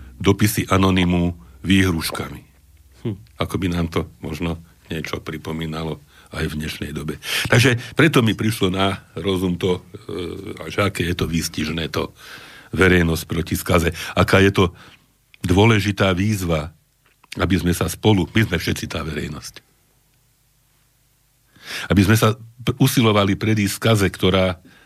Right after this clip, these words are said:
Speaker 1: možno nám tu klepe na dvere. Sme, v, ak vy ste to už spomenuli, Boris, v takom vypätom čase v rozličných smeroch a o tomto teda by sme dneska
Speaker 2: Hmm.
Speaker 1: chceli hovoriť. A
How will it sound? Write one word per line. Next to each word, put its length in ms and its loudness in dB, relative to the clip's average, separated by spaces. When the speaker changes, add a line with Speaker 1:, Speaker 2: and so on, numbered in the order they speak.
Speaker 1:
možno 300 2
nám 200 2
tu 120 -4
klepe 280 0
na 160 2
dvere. 320 2
Sme, 220 2
v, 100 -2
ak 240 -10
vy 120 -6
ste 140 0
to 140 0
už 120 0
spomenuli, 440 2
Boris, 400 0
v 100 -18
takom 300 2
vypätom 440 2
čase 320 -4
v 100 -8
rozličných 460 2
smeroch 520 0
a 140 -6
o 80 2
tomto 320 0
teda 240 -4
by 140 -8
sme 180 -4
dneska 320 -6
Speaker 2:
Hmm. 80 -2
Speaker 1:
chceli 260 -4
hovoriť. 760 -6
A 280 2